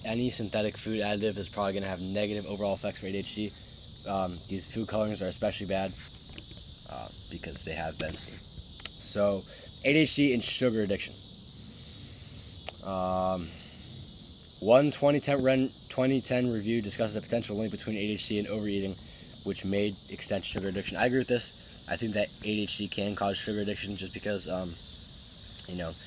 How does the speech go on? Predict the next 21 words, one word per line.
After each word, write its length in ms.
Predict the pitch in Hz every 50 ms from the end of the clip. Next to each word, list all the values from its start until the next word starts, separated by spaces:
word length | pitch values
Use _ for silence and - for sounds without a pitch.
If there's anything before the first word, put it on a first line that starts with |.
| - - - - - -
low 180 | 123 147 165
dopamine 320 | 151 165 170 151 160 165 -
state, 380 | - - 156 160 165 156 -
and 100 | 123 117
then 100 | 117 120
you 80 | 123 120
have 160 | 123 120 107
sugar, 360 | - - 135 139 123 131 127
which 160 | 127 117 -
is 60 | 107 98
very 180 | 101 107 107
dopaminergic, 540 | 98 104 98 90 104 107 104 101 104 101 -
and 100 | 98 98
that 100 | 95 92
could 140 | - 95 85
lead 140 | 92 92 82
to 80 | -
sugar, 320 | - - 85 78 78 78 67 - - - - - -
um, 100 | - - - - - - - - - - - - - - - - - - - - - - - - - -
sugar 240 | - - 87 78
addiction. 260 | 73 67 - - -